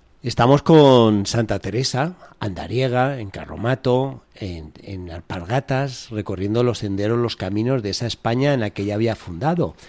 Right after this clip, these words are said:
Y nos habíamos quedado en el último programa, eh, en lo que fue la fundación de Malagón.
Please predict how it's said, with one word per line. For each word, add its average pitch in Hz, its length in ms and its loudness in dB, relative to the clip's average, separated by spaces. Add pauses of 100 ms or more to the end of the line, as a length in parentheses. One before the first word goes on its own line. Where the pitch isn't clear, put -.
(300)
Y 117 80 -2
nos 104 140 2
habíamos 104 340 2
quedado 147 160 6
en 135 60 6
el 127 80 6
último 131 340 6
programa, 117 720 2
eh, 101 300 -2
en 92 80 -6
lo 95 120 -4
que 98 320 -4
fue - 160 -6
la 104 80 -4
fundación 131 440 -2
de 110 80 4
Malagón. 98 580 -2